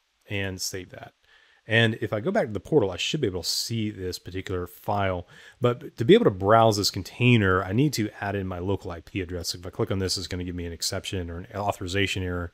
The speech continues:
because, uh, the firewall settings are such that I cannot access this.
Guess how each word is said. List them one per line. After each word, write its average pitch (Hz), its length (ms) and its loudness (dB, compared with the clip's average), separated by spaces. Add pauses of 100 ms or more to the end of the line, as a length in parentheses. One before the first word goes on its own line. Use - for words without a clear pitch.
(300)
because, 95 600 0
uh, 95 100 -2
the 87 100 -8
firewall 98 520 6
settings 90 440 -4
are 92 380 -6 (240)
such - 340 0
that 92 400 -2
I 92 120 -6
cannot 95 420 -6
access 95 500 -4
this. - 440 -8